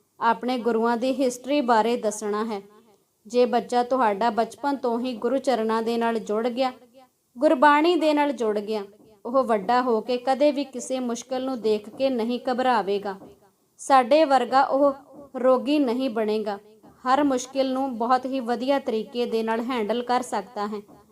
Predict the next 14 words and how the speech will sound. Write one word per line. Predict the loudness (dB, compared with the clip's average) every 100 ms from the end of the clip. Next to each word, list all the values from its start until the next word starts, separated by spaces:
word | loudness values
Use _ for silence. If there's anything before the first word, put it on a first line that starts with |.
| _ -10
ਬਚਪਨ | 2 2 2 2 4
ਤੋਂ | 4 2
ਹੀ | 4 2
ਬੱਚੇ | 0 0 0 2
ਨੂੰ | 0
ਗੁਰੂ | 0 0 2
ਨਾਲ | 2 0 -2
ਤੇ | -2 -2
ਗੁਰਬਾਣੀ | 2 2 2 2 2 -2
ਦੇ | -2 -2
ਨਾਲ | -2 -4
ਹਮੇਸ਼ਾ | -4 -4 -4 -4 -4
ਜੋੜਦੇ | -2 0 0 0 -2
ਰਹੋ। | -2 -6